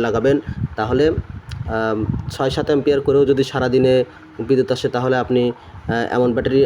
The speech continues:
অনায়াসে চার্জ করতে পারবেন এবং সারাদিনে দুই তিনটা ফ্যান কিন্তু আপনি সারাদিন চালাতে পারবেন প্রিয় দর্শক। তো এটাই ছিল আজকের আমার, আহ, আহ, আপনাদের উদ্দেশ্যে একটি, আম,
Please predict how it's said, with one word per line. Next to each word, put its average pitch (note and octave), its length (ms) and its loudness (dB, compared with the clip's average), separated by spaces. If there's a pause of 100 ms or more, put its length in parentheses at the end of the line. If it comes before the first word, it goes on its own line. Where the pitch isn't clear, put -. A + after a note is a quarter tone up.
(120)
অনায়াসে B2 440 -2
চার্জ C3+ 280 0
করতে D3 260 -2
পারবেন C#3 340 2 (380)
এবং B2+ 240 2 (920)
সারাদিনে C3+ 520 0
দুই B2+ 200 2
তিনটা B2+ 300 0
ফ্যান B2 260 -4
কিন্তু A#2 300 -2
আপনি A#2 260 0
সারাদিন A#2+ 540 2
চালাতে A#2+ 300 -2
পারবেন A2 340 0
প্রিয় G#2+ 180 -2
দর্শক। G#2 360 -6 (1600)
তো D#3 160 0
এটাই D#3 240 2
ছিল D#3+ 200 2
আজকের D3 320 0
আমার, C#3+ 320 0
আহ, C3 180 -4
আহ, B2 600 0
আপনাদের B2+ 380 -2 (580)
উদ্দেশ্যে B2+ 400 -2
একটি, B2+ 260 -2 (580)
আম, A2+ 440 0